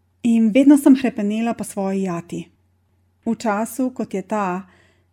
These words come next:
je to, da ima svoj pot, tako kot delfini ali kiti, tisto, kar ti omogoča, da potuješ hitreje in dlje. Ker ženske potrebujemo druga drugo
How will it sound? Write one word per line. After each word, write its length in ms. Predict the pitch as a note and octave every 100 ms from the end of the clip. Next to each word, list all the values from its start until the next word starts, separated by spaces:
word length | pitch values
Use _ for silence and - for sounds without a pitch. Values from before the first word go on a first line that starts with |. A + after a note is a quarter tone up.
| _ -
je 160 | A#3
to, 220 | A#3 C4+ B3
da 80 |
ima 180 | A#3 G#3+
svoj 540 | F#3+ - G3 A#3 C#4+ C#4+
pot, 400 | G#3 - - - _ _ _ _ _ _ _ -
tako 240 | - A3
kot 160 | B3+ A#3+
delfini 480 | C4+ - A3+ A3+
ali 160 | A3+ A#3
kiti, 320 | - A3+ G3+ G3
tisto, 580 | C4 C4 - F#3+ F#3+ A3 - _ _ _ _ _
kar 140 | A3
ti 140 | A3 C#4
omogoča, 680 | C#4 A#3+ G3 F#3 - G3 A3+
da 140 | G#3+
potuješ 640 | G#3+ G#3+ C4 B3 A#3 A#3
hitreje 560 | G#3 - G#3 G#3 G#3+ G#3+
in 160 | G#3+ F#3+
dlje. 220 | F#3+ D3+ F3 _ _ _ _ _ _ _ _ -
Ker 140 | A#3
ženske 400 | A3 A3 A3+ C4
potrebujemo 640 | B3+ - A3 B3 B3 G#3+
druga 260 | F#3+ A3 G#3
drugo 460 | A#3 A3+ E3+ F#3